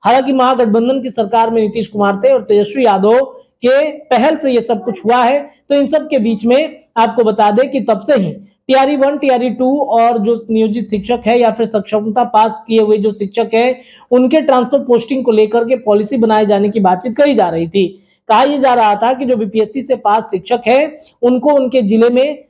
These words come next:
से जो transfer है वो कराया जाना चाहिए, क्योंकि जाने आने की में काफी ज्यादा समस्याएं होती हैं। इसके अलावा आपको बता दें कि बिहार के कई ऐसे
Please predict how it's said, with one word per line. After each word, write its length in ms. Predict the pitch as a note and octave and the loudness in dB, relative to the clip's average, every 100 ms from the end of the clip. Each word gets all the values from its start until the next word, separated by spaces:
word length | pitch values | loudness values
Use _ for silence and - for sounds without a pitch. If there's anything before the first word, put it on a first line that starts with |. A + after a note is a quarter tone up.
| _ | _
से 520 | - B3 B3 B3 A3 | -2 0 2 0 -2
जो 160 | G3 A3+ | 0 0
transfer 480 | A3+ A3+ A3 B3 B3+ | 0 0 0 0 2
है 80 | |
वो 100 | C4 | 0
कराया 340 | A3 F#3 F#3+ A3 | -2 0 0 2
जाना 300 | A3+ B3 A#3+ | 2 0 0
चाहिए, 400 | B3 A#3+ A#3+ A#3+ | 0 0 0 -2
क्योंकि 560 | - _ - C4+ D4 | -6 _ -4 -2 0
जाने 320 | A#3+ A#3 B3 C#4 | 0 0 2 0
आने 280 | A#3+ B3 | 2 0
की 120 | B3 A#3 | -2 -2
में 220 | B3 B3+ | -2 0
काफी 280 | A3 G#3+ A3 | -2 -2 0
ज्यादा 220 | A3+ A3 | 0 0
समस्याएं 520 | A3 F#3 - A3 A#3+ | -4 -8 -2 0 2
होती 300 | A#3 A#3 A#3+ | 0 0 0
हैं। 240 | A3+ A#3 _ - B3+ | -2 -4 _ -2 0
इसके 160 | B3+ C#4 | 2 2
अलावा 320 | C4+ D4+ D4+ | 2 2 0
आपको 220 | C#4 C4+ | 0 -2
बता 280 | A3+ A#3 A3 | -2 0 0
दें 160 | C4 | -2
कि 100 | C4+ | -2
बिहार 320 | A3+ G3 A3 A#3+ | -2 0 0 -2
के 280 | B3 C#4+ D4+ - _ _ _ | 0 0 0 -10 _ _ _
कई 180 | C#4 D#4 | 0 2
ऐसे 460 | C#4 C#4+ C4 C#4 | 0 2 2 2